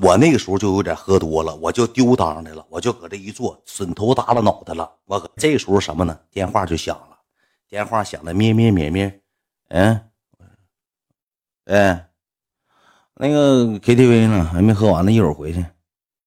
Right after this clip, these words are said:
啊，那个是跟川儿姐还有那个，那个川儿姐朋友啊，那个八弟过来了，完了国皇还有那个，那个谁赖了小雨，嗯，啊行，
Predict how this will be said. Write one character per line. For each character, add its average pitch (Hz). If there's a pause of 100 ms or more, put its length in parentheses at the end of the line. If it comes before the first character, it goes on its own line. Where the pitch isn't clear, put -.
(600)
啊， 95
那 110
个 113
是 98
跟 110
川 117
儿 113
姐 95
还 90
有 98
那 98
个， 95
那 73
个 80
川 107
儿 -
姐 95
朋 85
友 87
啊， 64
那 92
个 85
八 98
弟 123
过 101
来 67
了， 57
完 -
了 92
国 98
皇 87
还 90
有 85
那 80
个， 78 (480)
那 95
个 92
谁 85 (100)
赖 104
了 85
小 90
雨， 95 (500)
嗯， 73 (720)
啊 80
行， 60